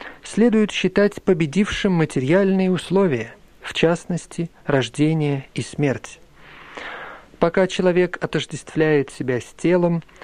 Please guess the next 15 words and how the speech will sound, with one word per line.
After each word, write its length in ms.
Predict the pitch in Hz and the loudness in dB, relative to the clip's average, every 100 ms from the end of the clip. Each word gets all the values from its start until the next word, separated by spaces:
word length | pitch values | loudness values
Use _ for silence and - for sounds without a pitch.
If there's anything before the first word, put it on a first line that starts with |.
| - - | -12 2
он 180 | 208 233 | 4 4
считается 800 | - 190 - 196 202 185 - 185 | 0 -4 0 2 2 0 -2 -2
обусловленной 720 | 175 - 165 170 165 165 160 | 0 -2 0 0 2 0 0
душой, 520 | 156 - 214 185 113 - - - - - - - | -2 -2 0 0 -2 -12 -20 -20 -20 -20 -10 0
но 160 | 165 | 2
как 240 | 151 151 - | 2 0 0
только, 540 | 175 170 151 160 156 - | 0 2 2 0 0 -4
осознав 580 | 139 156 127 151 147 | -2 -2 0 0 0
собственную 680 | - 156 151 - 151 143 135 | -2 -2 -2 -2 -4 0 -2
сущность, 720 | 120 - 220 - 123 - - - - - | -2 0 0 0 -6 -8 -12 -20 -6 2
он 180 | 190 | 2
поднимается 800 | 180 180 170 180 196 190 175 - | 4 2 4 4 4 2 0 -4
до 140 | 147 143 | -2 -2
стадии 520 | - 156 151 135 131 | -2 0 0 0 -2
уравновешенности, 1120 | 147 143 127 117 180 196 185 175 - - 165 | 0 0 0 0 0 0 0 -2 -2 -4 -6